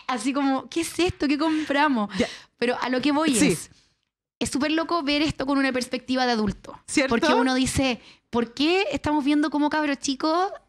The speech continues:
Speaker 1: están tomando? Son menores de edad
Speaker 2: Sí.
Speaker 1: y que técnicamente o, eh, eh, no deberían estar haciéndolo en pantalla".
Speaker 2: Sí.
Speaker 1: Pero por otro lado, yo estuve ahí, ¿cachai?
Speaker 2: Y sabemos
Speaker 1: Entonces,
Speaker 2: que eso pasa.
Speaker 1: sabemos que eso pasa.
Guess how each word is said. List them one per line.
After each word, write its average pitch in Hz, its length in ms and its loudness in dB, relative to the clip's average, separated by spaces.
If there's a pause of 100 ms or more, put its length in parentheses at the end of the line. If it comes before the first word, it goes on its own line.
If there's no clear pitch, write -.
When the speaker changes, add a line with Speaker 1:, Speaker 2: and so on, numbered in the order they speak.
Speaker 1:
están 262 400 -2
tomando? 269 420 2
Son 247 140 -2
menores 254 340 2
de 269 60 0
edad 220 320 2
Speaker 2:
Sí. 226 80 2
Speaker 1:
y 190 60 2
que 220 80 0
técnicamente 233 580 0
o, 196 220 -2
eh, 185 240 -6
eh, 175 360 0 (340)
no 214 160 0
deberían 240 340 0
estar 240 220 -4
haciéndolo 240 440 0
en 233 60 -2
pantalla". 190 560 -2
Speaker 2:
Sí. 190 220 -2 (360)
Speaker 1:
Pero 214 200 -2
por 233 100 0
otro 269 140 -2
lado, 269 240 2
yo 277 120 0
estuve 311 340 -2
ahí, 226 420 0 (420)
¿cachai? 226 360 -2
Speaker 2:
Y 277 40 4
sabemos 254 220 4
Speaker 1:
Entonces, 294 180 0
Speaker 2:
que 349 80 2
eso 330 180 0
pasa. 294 320 -2
Speaker 1:
sabemos 285 400 0
que 277 80 -2
eso 247 220 -2
pasa. 208 280 -2